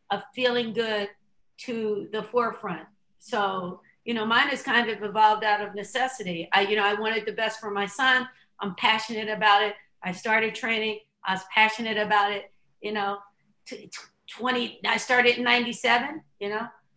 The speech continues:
twenty, twenty years later, I'm still passionate about it. I think it makes you look young. I think it makes you vibrant. I think it makes you have energy. Um, and it really, I couldn't have gotten here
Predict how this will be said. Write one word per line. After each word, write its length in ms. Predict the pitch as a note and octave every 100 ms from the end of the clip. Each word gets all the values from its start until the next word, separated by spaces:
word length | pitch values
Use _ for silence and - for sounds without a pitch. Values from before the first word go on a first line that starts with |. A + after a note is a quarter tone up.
| _
twenty, 440 | - G3+ A3+ A#3+ A#3+
twenty 260 | - A#3 B3
years 320 | B3 B3 G#3
later, 500 | B3 C4+ D#4+ F4+ - -
I'm 120 | G3
still 240 | - A3+
passionate 480 | - G#3+ A3 B3+ B3
about 260 | A#3+ B3+ B3+
it. 120 | B3+
I 60 | -
think 200 | A3+ A3+
it 120 | -
makes 240 | G#3+ G#3
you 80 | G3+
look 180 | F#3+ F3+
young. 340 | G3+ A3 B3+ D#4
I 80 | G#3+
think 200 | G3 F#3+
it 120 | G3
makes 180 | F#3 -
you 60 | E3+
vibrant. 400 | F#3 G3 B3+ D4+ - - _
I 80 | G3
think 220 | G3 G3+
it 80 | -
makes 240 | G#3 G3+ G#3
you 100 | F3
have 160 | E3+ - G#3+
energy. 600 | A3 B3 - C4+ D#4 - _ _ _ _
Um, 420 | G3+ G3 G3+ G3+ - _ _ -
and 140 | G3 G#3+
it 260 | G#3 F#3+ G3
really, 640 | G#3+ A#3 C4 B3 A#3+ - -
I 140 | G3+
couldn't 320 | G3 C4 A#3+
have 280 | A#3 G#3+ F3+
gotten 480 | G3+ G3+ - A3 C4+
here 400 | C#4 D4+ D#4+